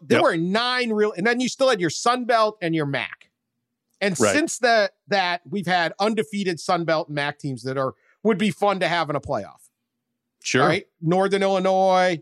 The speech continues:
Speaker 1: uh, Bo-, uh, Western Michigan was undefeated under, uh, P J Fleck, Coastal Carolina, right? So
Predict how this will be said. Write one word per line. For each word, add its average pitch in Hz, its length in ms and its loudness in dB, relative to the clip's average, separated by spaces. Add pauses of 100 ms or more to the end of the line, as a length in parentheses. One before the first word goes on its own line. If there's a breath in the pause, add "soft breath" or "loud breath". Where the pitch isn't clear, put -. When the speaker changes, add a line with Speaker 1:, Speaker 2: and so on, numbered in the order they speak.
(120)
Speaker 1:
uh, 131 120 0
Bo-, 190 360 0
uh, 151 200 2
Western 190 380 0
Michigan 190 460 -2
was 180 140 0
undefeated 185 580 -2
under, 170 380 0
uh, 160 240 2
P 196 180 -8
J 175 180 -2
Fleck, 175 380 2 (360)
Coastal 190 340 -2
Carolina, 170 640 2
right? 156 200 0 (320)
So 226 420 0